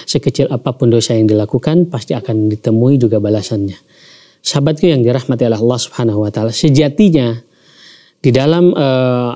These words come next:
amalan-amalan yang dilakukan dalam kehidupan sehari-hari dengan ayat ini adalah adanya pengagungan atau penyepelean terhadap, eh, apa namanya, syariat Allah Subhanahu wa taala.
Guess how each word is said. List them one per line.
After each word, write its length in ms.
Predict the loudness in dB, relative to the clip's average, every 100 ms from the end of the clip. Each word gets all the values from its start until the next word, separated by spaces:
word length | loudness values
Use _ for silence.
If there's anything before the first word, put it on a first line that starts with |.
| -2
amalan-amalan 960 | 0 2 2 0 2 2 2 2 2
yang 0 |
dilakukan 560 | 4 2 2 -2 -2 0
dalam 240 | 2 0
kehidupan 400 | 0 0 0 0
sehari-hari 640 | -4 -4 -2 -2 -2 -2 0
dengan 240 | 0 0
ayat 240 | -2 -2 -2
ini 320 | 0 2 0
adalah 400 | 0 0 0 -2 -8 -20 -20 -16 -4
adanya 400 | 0 2 4 2
pengagungan 880 | 2 2 2 2 4 4 4 2
atau 320 | 0 -2 -2 0
penyepelean 880 | 2 2 2 0 0 2 0 0 -4 _ _ -12
terhadap, 560 | -6 -4 -2 0 0 -2 -4
eh, 640 | -2 0 0 0 -2 -4
apa 160 | -4 0
namanya, 480 | 2 2 2 2 0
syariat 400 | -2 -2 -2 0
Allah 240 | 0 0
Subhanahu 480 | -6 -8 -4 -2 -2
wa 80 | -4
taala. 320 | -4 -6